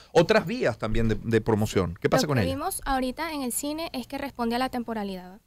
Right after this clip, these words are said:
Speaker 2: Va, va a depender muchísimo de la cartelera, de la película que estén
Speaker 1: Ok.
Speaker 2: ahorita en el cine.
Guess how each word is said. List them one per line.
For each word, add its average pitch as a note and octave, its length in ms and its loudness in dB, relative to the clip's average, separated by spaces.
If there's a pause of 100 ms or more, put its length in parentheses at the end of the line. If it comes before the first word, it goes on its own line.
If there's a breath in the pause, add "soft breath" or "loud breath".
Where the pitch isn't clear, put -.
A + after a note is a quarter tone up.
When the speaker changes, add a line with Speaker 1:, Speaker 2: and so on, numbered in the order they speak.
(140)
Speaker 2:
Va, G3+ 280 2
va G#3+ 100 4
a - 20 6
depender A#3 340 2
muchísimo D4 640 2
de A3+ 440 2
la A3 220 2
cartelera, G#3 600 0 (160)
de G#3+ 80 4
la G#3+ 140 6
película A3 480 0
que B3 80 -8
estén G#3+ 260 -6
Speaker 1:
Ok. A3 80 0
Speaker 2:
ahorita F2 340 0
en C4 80 -4
el C4 120 -10
cine. G#3 340 -12